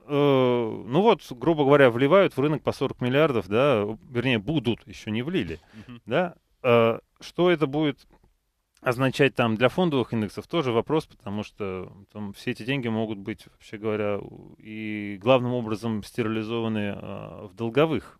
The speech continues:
Speaker 2: Мгм.
Speaker 1: инструментах, может быть. Может быть, в сырьевых. Тут сложно сказать, потому что слишком много факторов типа выборов, да, в Штатах,
Speaker 2: Тоже
Speaker 1: типа
Speaker 2: всегда.
Speaker 1: выборов в Германии,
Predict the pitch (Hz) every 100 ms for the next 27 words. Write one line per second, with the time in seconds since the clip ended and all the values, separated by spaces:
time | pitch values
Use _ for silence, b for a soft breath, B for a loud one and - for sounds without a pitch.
0 | - 110 127 - 104 101 80 - _ -
1 | 98 85 82 - 113 147 147 - 147 139
2 | 127 98 - - 127 _ b b b b
3 | - 185 143 117 131 135 113 101 123 127
4 | - - 185 - 131 165 123 - 147 -
5 | 107 - 170 110 120 131 117 107 98 117
6 | 104 98 98 101 - - 123 117 - 117
7 | 113 - 120 123 107 113 98 110 131 113
8 | 131 127 123 113